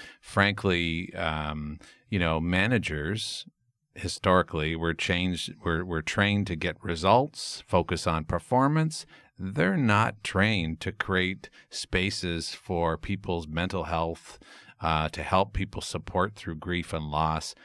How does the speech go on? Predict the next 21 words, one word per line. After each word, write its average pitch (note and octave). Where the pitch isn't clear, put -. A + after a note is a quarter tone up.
This E3
is F2
a D2+
whole C3
new G2
skill C3
set. -
And A2
it -
doesn't D#3+
mean C#3+
you G#2+
have G#2
to G#2+
be G2
an F2
expert, A#2
but F#2
you E2+
better A#2
know, E2+